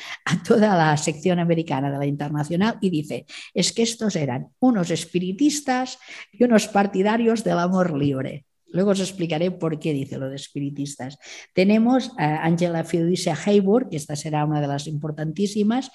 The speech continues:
que será una, una mujer que ha nacido en mil ochocientos cuarenta y estará hasta el treinta y cinco. Eh, generalmente, ¿dónde se encuentran estas mujeres? Sobre todo en Boston, hay una película que habla de las bostonianas.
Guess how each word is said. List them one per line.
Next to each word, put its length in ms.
que 120
será 160
una, 260
una 220
mujer 240
que 80
ha 20
nacido 300
en 80
mil 120
ochocientos 540
cuarenta 680
y 140
estará 280
hasta 200
el 60
treinta 320
y 80
cinco. 560
Eh, 140
generalmente, 760
¿dónde 460
se 160
encuentran 420
estas 280
mujeres? 420
Sobre 220
todo 220
en 120
Boston, 400
hay 120
una 180
película 400
que 80
habla 180
de 100
las 200
bostonianas. 880